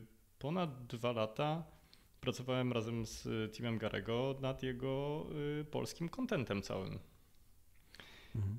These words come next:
Speaker 1: No i jak tak, wiesz, pracowaliśmy nad tym contentem i tworzyliśmy, y, tłumaczenia, filmy na YouTubie, w-, posty na Instagramie i całą resztę, y, jego polskiego contentu,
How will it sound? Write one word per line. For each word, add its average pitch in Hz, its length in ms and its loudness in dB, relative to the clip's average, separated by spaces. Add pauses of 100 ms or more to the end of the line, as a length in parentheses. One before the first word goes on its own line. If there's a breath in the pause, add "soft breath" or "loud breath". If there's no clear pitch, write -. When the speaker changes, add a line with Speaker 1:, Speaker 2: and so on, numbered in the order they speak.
(160)
Speaker 1:
No 127 200 4
i 262 80 4
jak 233 180 2
tak, 147 240 2
wiesz, 107 360 2
pracowaliśmy - 600 -2
nad 135 100 -6
tym 117 140 0
contentem 110 600 0
i 104 160 2
tworzyliśmy, 107 520 -4 (840)
y, - 20 -4
tłumaczenia, 113 680 0
filmy 123 280 -4
na 110 120 -2
YouTubie, 104 540 -2 (480)
w-, 110 240 -2
posty 123 260 -2
na 110 120 2
Instagramie 104 680 -2
i 98 60 -8
całą 104 260 -2
resztę, 101 320 -2 (640)
y, 104 40 -2
jego 104 200 -2
polskiego 107 420 -4
contentu, 107 520 0